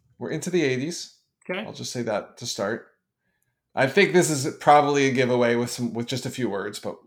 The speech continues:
Speaker 1: we'll see. Fight, rival,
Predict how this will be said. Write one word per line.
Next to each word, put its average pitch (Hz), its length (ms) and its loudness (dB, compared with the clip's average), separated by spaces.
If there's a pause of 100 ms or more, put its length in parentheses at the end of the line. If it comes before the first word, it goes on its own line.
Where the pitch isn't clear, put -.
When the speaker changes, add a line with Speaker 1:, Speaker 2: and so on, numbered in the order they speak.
Speaker 1:
we'll 143 140 -4
see. - 180 -8 (1400)
Fight, - 580 2 (920)
rival, 123 840 4